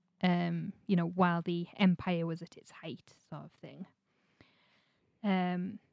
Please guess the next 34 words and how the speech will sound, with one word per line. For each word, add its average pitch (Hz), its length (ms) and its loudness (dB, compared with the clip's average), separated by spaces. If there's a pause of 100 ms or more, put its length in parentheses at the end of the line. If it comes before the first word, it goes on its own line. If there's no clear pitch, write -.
so 180 260 -2
Oxford 190 320 -6
left 190 500 -2
for 226 80 2
Australia, 226 680 0 (320)
which - 540 -6 (640)
was, 302 320 2
uh, 233 280 4
known 208 320 4
for - 140 -8
being 196 240 2
a 185 40 0
place 185 440 -4
where 190 140 2
the 185 60 0
Brits - 280 -6
sent - 340 -2
their 170 100 2
criminals. - 640 0 (1000)
Uh, - 40 2
and 175 560 0
they, 170 100 -4
s-, - 160 -12 (140)
you 196 140 -2
know, 156 140 -2
established 175 560 0
numerous 170 380 2
penal 214 320 0
colonies 196 800 2 (460)
while 349 180 4
destroying 240 400 2
the 208 80 2
lives 185 400 4 (100)
of, 190 380 4